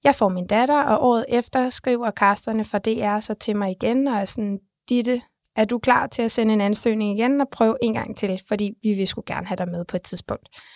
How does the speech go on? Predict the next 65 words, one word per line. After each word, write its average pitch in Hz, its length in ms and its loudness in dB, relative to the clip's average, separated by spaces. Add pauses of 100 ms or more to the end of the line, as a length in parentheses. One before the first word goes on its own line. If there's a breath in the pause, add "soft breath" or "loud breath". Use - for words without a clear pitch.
(260 loud breath)
Det 233 80 4
skal - 120 4
jo 202 40 6
selvfølgelig 196 360 0
passe 190 280 0
ind, 262 100 -2
og 190 60 0
man 185 140 0
har 196 140 -4
ikke 196 100 -6
et 196 80 -6
forspring. - 480 -4 (140)
Så - 140 -6
tænker 180 300 -6
jeg, 175 40 -6
"Okay, 175 260 -8
ved 180 80 -4
du 180 60 -6
hvad, 175 160 -10 (280)
nu 208 60 -8
gør 175 140 -2
jeg 170 80 -2
det 175 80 -6
bare." - 160 -10 (840 soft breath)
Sådan 240 240 4
er 220 60 6
det, 233 80 4
når 247 100 6
man 220 160 2
bliver 214 140 2
mor, 208 220 2
tror 220 180 -2
jeg, 220 100 0
så 226 100 -2
skal 220 180 -2
der 214 60 0
ske 220 260 -2
lidt 226 160 0
noget 226 140 4
nyt. 220 200 4
Jeg 220 100 4
synes, 240 200 2
jeg 233 180 4
fornemmer, 233 460 4 (140)
når 233 80 2
man 208 180 2
hører 220 300 4
rundt 233 340 0
om 233 160 0
i 220 40 -2
branchen, 202 560 -2
at - 140 -8
det 214 100 2
er 214 80 -20
typisk 240 400 -2 (500)
ved 220 160 10 (320)
første 214 260 0
eller 214 100 -2
anden 226 200 2
graviditet, 214 480 -2
så 226 80 -2
ligesom 226 240 0
skifter - 300 -4
man 208 140 0
karriere, 190 480 -2